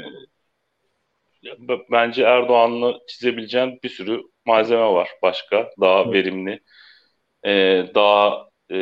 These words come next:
Speaker 1: dişe dokunur ve, e, işe yarar,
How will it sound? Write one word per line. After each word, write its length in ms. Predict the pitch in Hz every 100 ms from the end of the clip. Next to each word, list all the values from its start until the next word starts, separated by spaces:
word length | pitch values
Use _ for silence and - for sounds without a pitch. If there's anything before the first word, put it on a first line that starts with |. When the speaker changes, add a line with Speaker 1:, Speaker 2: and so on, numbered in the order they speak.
| 92 95 92 87 85 73
Speaker 1:
dişe 260 | 101 - 110
dokunur 400 | 104 104 101 101 - - _ _ _
ve, 220 | 104 104
e, 480 | 107 - 95 92 85
işe 420 | 101 - 104 101
yarar, 420 | 95 98 95 95